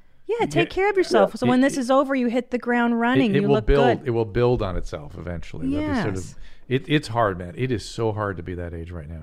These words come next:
Speaker 2: It is.
Speaker 1: Oh, I
Speaker 2: And,
Speaker 1: can't
Speaker 2: and
Speaker 1: even
Speaker 2: this,
Speaker 1: imagine.
Speaker 2: in the setting of all this, it,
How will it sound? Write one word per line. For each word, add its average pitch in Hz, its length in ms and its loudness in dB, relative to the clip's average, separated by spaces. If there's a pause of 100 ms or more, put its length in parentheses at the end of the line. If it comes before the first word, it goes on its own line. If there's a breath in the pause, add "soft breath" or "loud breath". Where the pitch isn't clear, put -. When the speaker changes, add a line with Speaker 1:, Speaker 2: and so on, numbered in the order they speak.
Speaker 2:
It 98 80 -10
is. 107 140 -8
Speaker 1:
Oh, 208 180 0
I 160 80 -2
Speaker 2:
And, - 80 -4
Speaker 1:
can't 254 180 0
Speaker 2:
and - 20 -
Speaker 1:
even 233 100 2
Speaker 2:
this, 233 80 2
Speaker 1:
imagine. 254 500 -2
Speaker 2:
in 101 40 -10
the - 60 -14
setting 113 240 -10
of 101 100 -10
all 90 220 -10
this, 143 400 -4
it, 120 80 -4